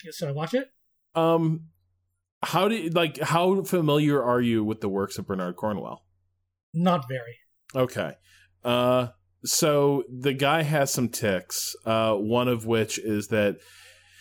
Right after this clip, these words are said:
Speaker 2: basically to serve the needs of a long-running series about a plucky star,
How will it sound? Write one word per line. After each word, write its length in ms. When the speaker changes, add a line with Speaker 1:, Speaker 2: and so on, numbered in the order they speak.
Speaker 2:
basically 520
to 120
serve 280
the 60
needs 240
of 60
a 40
long-running 520
series 540
about 420
a 100
plucky 440
star, 540